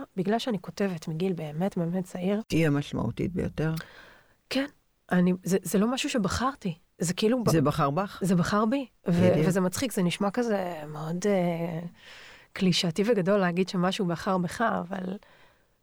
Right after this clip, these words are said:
Speaker 1: כשאני חושבת על זה מ-, מ-, אה, ממבט כזה, מפרספקטיבת הזמן, זה לגמרי בחר בי, אני תמיד כתבתי. ועכשיו הספר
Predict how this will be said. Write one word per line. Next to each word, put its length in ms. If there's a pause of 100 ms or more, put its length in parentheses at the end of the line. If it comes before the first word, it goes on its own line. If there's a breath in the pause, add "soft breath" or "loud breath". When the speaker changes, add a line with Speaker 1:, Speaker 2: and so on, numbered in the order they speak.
(180)
Speaker 1:
כשאני 200
חושבת 360
על 60
זה 140
מ-, 440
מ-, 40
אה, 920 (460)
ממבט 420
כזה, 360 (1120)
מפרספקטיבת 760
הזמן, 400 (1500)
זה 140
לגמרי 300
בחר 260
בי, 240
אני 120
תמיד 260
כתבתי. 460 (1160)
ועכשיו 440
הספר 400